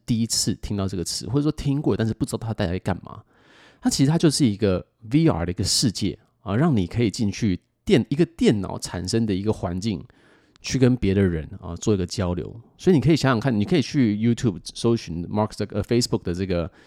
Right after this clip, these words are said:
Metaverse 的影片啊。所以就是等于是你进入一个，嗯，怎么讲呢？就是科幻的世界。那你带着你的这个人像，等于是你卡通的人像进去，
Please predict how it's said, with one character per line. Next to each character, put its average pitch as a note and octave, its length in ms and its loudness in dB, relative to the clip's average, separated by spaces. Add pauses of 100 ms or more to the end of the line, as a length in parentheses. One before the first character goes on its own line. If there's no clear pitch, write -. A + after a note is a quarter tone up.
(240)
Metaverse G#2+ 460 0
的 - 80 -6
影 E2 120 -10
片 - 300 -12
啊。 G2 100 -16
所 D3 140 0
以 D3 60 4
就 E3 80 -2
是 D#3+ 200 0 (400)
等 B2+ 140 4
于 - 20 8
是 G#3 120 0
你 C3+ 80 4
进 E3+ 160 0
入 D3 120 0
一 G#2+ 120 2
个， F#2 360 2 (340)
嗯， E2+ 600 -8 (100)
怎 - 80 -8
么 A2+ 60 -2
讲 G#2+ 140 -2
呢？ F2+ 80 -2
就 C3+ 120 -10
是 C#3 160 -10
科 E3+ 300 4
幻 E3 160 0
的 F#2 80 0
世 - 180 0
界。 F#2 240 -2 (420)
那 B2 60 0
你 A#2 120 2
带 C3+ 220 2
着 G2 120 0
你 E2+ 100 -4
的 F2+ 80 -4
这 A#2 80 -4
个 G2+ 240 2
人 F#2+ 240 -2
像， B2 180 2 (140)
等 F#2 100 -8
于 F#2 60 -2
是 A2+ 100 -2
你 G2+ 60 -2
卡 F#2 220 -4
通 G#2 100 -2
的 A#2 60 2
人 F2+ 160 -2
像 G2 160 0
进 F#2+ 180 -2
去， E2 260 -6